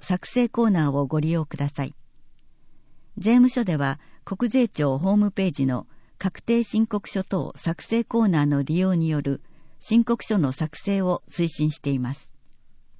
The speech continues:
申告期間中は税務署の相談窓口が大変混雑します。税務署に出かけなくても、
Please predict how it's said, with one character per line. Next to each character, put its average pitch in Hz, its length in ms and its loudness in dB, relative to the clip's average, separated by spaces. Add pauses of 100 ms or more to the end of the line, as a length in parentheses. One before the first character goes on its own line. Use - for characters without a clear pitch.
(460)
申 233 280 2
告 240 260 -2
期 - 140 -14
間 202 200 2
中 190 200 -2
は 160 300 -2 (280)
税 180 180 4
務 247 160 8
署 185 180 0
の 147 280 2
相 226 220 0
談 233 240 2
窓 220 220 0
口 202 220 -4
が 139 200 -2
大 226 220 -2
変 233 220 2
混 220 200 0
雑 147 180 -4
し - 140 -8
ま 131 140 -2
す。 - 200 -16 (1000)
税 175 220 2
務 247 180 6
署 240 140 2
に 214 120 6
出 170 140 0
か 196 120 0
け 214 100 -2
な 196 120 2
く - 100 -10
て 156 120 0
も、 143 240 2